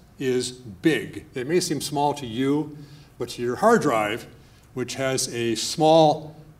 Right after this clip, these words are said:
uh, read and write head flying above the surface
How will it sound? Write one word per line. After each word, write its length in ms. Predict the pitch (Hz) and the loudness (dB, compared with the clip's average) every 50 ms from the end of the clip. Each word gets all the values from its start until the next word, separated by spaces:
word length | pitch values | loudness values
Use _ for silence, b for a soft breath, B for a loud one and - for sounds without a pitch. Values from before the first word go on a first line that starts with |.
| _ - - | _ -12 -8
uh, 220 | 123 110 107 - - - - - - _ - - | -8 -6 -6 -8 -12 -18 -20 -20 -20 _ -14 -8
read 320 | 127 147 156 160 165 160 | -4 -2 2 2 2 2
and 220 | 127 113 110 107 | 2 -2 -2 -2
write 240 | 113 123 135 151 147 | 0 0 0 0 0
head 300 | - 147 151 156 151 151 - - - - - | -2 -4 -4 -4 -4 -6 -10 -18 -20 -20 -18
flying 720 | - - - - 147 139 139 143 151 151 151 147 151 156 | -12 -10 -8 -4 -2 0 0 0 0 0 0 -2 -2 -4
above 380 | - 117 104 98 123 135 127 113 | -4 -6 -4 -2 -2 -2 -2 -2
the 60 | 113 | -6
surface 640 | - - 147 139 143 165 156 156 - - - - | -2 0 0 0 0 0 -2 -2 -4 -8 -8 -12